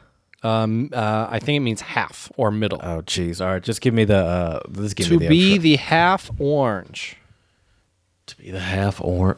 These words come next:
Speaker 2: to be the half orange, to be like
Speaker 1: Like,
Speaker 2: the
Speaker 1: I would say,
Speaker 2: oddball in the
Speaker 1: Jared,
Speaker 2: group?
Speaker 1: if we're being, uh, no, no.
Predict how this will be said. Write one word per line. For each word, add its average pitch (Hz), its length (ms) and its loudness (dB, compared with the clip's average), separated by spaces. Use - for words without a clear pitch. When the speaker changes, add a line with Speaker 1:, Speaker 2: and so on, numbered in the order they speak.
Speaker 2:
to 127 140 -2
be 120 220 2
the 113 260 -2
half 113 360 2
orange, 104 340 0
to - 80 -8
be 131 100 4
like 131 120 6
Speaker 1:
Like, 160 80 4
Speaker 2:
the - 60 2
Speaker 1:
I 214 180 8
would 233 140 4
say, - 60 8
Speaker 2:
oddball - 140 8
in 135 60 6
the 135 60 6
Speaker 1:
Jared, 143 260 6
Speaker 2:
group? 143 100 4
Speaker 1:
if - 80 -6
we're 151 100 4
being, 143 360 2
uh, 127 340 2
no, 131 320 2
no. 107 240 -4